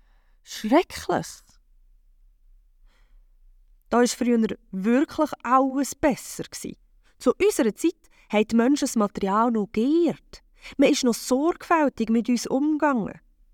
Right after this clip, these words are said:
Nimm dir ein Beispiel an mir und meiner Entourage. Wir sind da alle fast hundert Jahre alt und sehen frischer aus als so ein blutjunges, einjähriges Tellywale oder Topshop-T-Shirt.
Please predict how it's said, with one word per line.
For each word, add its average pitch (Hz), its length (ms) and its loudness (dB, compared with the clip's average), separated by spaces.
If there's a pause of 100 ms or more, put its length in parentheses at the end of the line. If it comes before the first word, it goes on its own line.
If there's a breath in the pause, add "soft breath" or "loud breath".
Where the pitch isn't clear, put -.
(120)
Nimm 220 220 4
dir 208 80 4
ein 196 160 0
Beispiel 359 480 0
an 185 140 0
mir 277 320 2
und 311 80 -4
meiner 208 300 0
Entourage. 339 680 -4 (340 soft breath)
Wir 349 100 2
sind 294 180 0
da 214 100 4
alle 302 240 4
fast - 300 -6
hundert 226 480 2
Jahre 254 360 2
alt - 420 0
und 226 180 -2
sehen 220 240 2
frischer - 580 -4
aus 302 300 -4
als 208 100 -4
so 208 140 -2
ein 202 100 0 (380 soft breath)
blutjunges, 269 920 2
einjähriges 233 920 0
Tellywale 269 640 2
oder 185 140 -4 (160)
Topshop-T-Shirt. 285 1400 -2